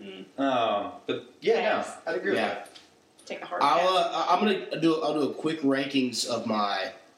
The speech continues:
Speaker 3: I think I've got five here. My favorite pumpkin fall style beers here in Charlotte area. First, I gotta, you gotta start off with the easy. So we actually talked about this at work.
Speaker 1: Mm-hmm.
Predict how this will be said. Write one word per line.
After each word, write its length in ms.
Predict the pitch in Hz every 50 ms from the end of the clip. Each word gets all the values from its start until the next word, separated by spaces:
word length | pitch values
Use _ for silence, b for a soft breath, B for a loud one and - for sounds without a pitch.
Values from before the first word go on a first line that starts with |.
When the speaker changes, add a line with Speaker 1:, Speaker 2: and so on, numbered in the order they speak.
| _ _ _ _ _ _ _ _ _ _ -
Speaker 3:
I 100 | - 107
think 180 | - 170 180
I've 80 | 170 170
got 240 | 185 170 - - -
five 360 | 139 127 127 127 120 113 -
here. 400 | 110 104 - - - - - - - _ _ _
My 140 | - 104 -
favorite 600 | - - 139 139 147 135 139 127 - - - -
pumpkin 420 | - 151 143 139 - 143 139 127 120
fall 320 | - - 123 123 123 120
style 320 | - - 127 120 117 113
beers 240 | 113 117 113 110 110
here 180 | - 123 117 110
in 100 | 104 101
Charlotte 440 | - - 123 117 117 113 113 104 101
area. 340 | 95 92 92 90 92 92 - - - b b b b b b b b b b b b b b _ _ _
First, 300 | - 143 151 160 160 -
I 60 | 147 139
gotta, 160 | 147 143 139
you 100 | 139 139
gotta 180 | 156 165 170 165
start 260 | - - 165 151 151
off 180 | 151 139 139 143
with 120 | 139 127
the 80 | 123 123
easy. 340 | 127 127 123 117 - 113 110
So 140 | 107 - 123
we 80 | 156 180
actually 200 | - - - -
talked 140 | 147 139
about 100 | 135 127
this 180 | 123 117 107 110
at 80 | 104 110
work. 380 | 120 113 107 104 - - - -
Speaker 1:
Mm-hmm. 260 | 202 - - 208